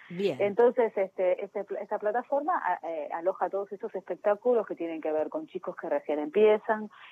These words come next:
Speaker 2: y con artistas que son muy buenos y que tienen un montón de trayectoria y que también son o de la comedia musical o, o, bueno, cantantes de, de teatro musical y que, y que, bueno, y necesitan también su espacio para poder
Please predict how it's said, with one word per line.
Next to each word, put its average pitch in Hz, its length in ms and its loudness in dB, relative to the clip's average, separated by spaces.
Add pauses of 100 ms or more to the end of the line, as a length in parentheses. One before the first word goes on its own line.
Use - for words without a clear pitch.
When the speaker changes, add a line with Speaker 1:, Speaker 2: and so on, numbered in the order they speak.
Speaker 2:
y 233 100 0
con 247 220 4
artistas 240 500 2
que - 140 -12
son 156 260 -2
muy 202 160 -4
buenos 226 320 0
y 190 40 -8
que 156 100 -10
tienen 156 260 -8
un 156 60 -8
montón 160 240 -2
de 196 100 -2
trayectoria 277 720 2
y - 40 -8
que 185 140 -6
también 214 380 -4
son 160 180 -8
o 147 180 -4
de 151 120 -4
la 151 140 -4
comedia 170 220 -6
musical 247 760 6
o, 180 160 4 (360)
o, 160 280 -2
bueno, 160 260 -4
cantantes 160 560 -10
de, 143 200 -6
de 143 140 -8
teatro 160 360 -4
musical 220 560 0 (260)
y - 140 -6
que, 151 480 -4
y 208 100 -4
que, 294 160 2
bueno, 185 180 2
y 160 60 -8
necesitan 180 560 -6
también 160 360 -6
su - 120 -6
espacio 180 460 0
para 147 260 -2
poder 143 400 -2